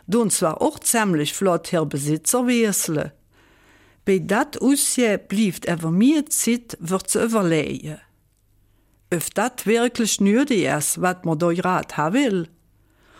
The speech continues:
Oder ob man sin Kröten nicht altrum besser zurück in den Teich sticht. Und ne Kram da lässt.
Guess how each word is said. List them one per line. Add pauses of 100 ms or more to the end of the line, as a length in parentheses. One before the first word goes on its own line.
(120)
Oder
ob
man
sin
Kröten
nicht
altrum
besser
zurück
in
den
Teich
sticht. (800)
Und
ne
Kram
da
lässt.